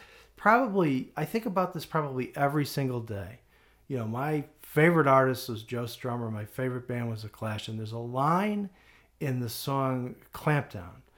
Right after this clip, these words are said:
where, uh, Joe Strummer wrote, "Let fury have the hour. Anger can be power. You know that you can use it,"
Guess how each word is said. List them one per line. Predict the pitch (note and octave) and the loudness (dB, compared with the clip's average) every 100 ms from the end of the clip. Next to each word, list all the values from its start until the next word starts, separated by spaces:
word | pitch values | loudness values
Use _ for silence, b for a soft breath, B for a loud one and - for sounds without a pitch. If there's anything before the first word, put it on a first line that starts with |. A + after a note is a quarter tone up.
| b b _ | b b _
where, | A#2+ B2+ B2 A#2+ A#2+ - | 0 2 2 2 -2 -6
uh, | B2+ A#2 | -6 -6
Joe | G#2+ A2+ C#3+ | -6 -2 0
Strummer | D3+ - D3 C#3+ A#2+ | 0 0 2 2 2
wrote, | A#2+ A#2+ A#2+ - | 2 0 -2 -2
"Let | C3+ E3 E3+ | 0 0 -2
fury | - C#3+ F3 G#3 G3 | -6 2 4 6 4
have | E3 E3+ | 4 0
the | D3+ B2+ | 0 2
hour. | A#2+ B2 B2 B2+ | 2 2 2 0
Anger | - D3 F3 E3+ | 2 4 4 4
can | D#3 D3+ | 2 0
be | D3 | -2
power. | C3+ - C#3 C#3 C3+ B2 | -4 0 4 6 4 2
You | A#2 A2+ | 0 0
know | A2+ C#3 F#3 | 0 2 4
that | F#3 | 2
you | F3+ D#3+ | 0 -2
can | C#3+ C3 | -2 -2
use | B2 C#3+ B2 | 2 2 0
it," | - | -4